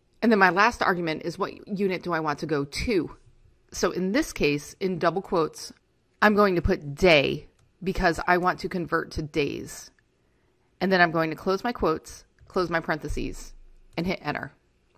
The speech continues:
And I can see that I'm being returned with a point oh nine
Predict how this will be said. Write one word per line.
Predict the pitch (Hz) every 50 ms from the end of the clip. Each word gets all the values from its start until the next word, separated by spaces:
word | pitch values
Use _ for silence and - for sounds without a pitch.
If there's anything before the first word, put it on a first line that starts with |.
| _ _ _ _ _ _ _ _ _ _ _ -
And | 226 202 202
I | 202
can | 226 214 202
see | - - 202 175 160
that | 160 151 143 - -
I'm | 160 170 170
being | 160 170 165 160
returned | 156 156 151 - 175 156 147
with | 151 151
a | 156
point | - 180 156 - -
oh | 165 160
nine | 156 147 147 151 143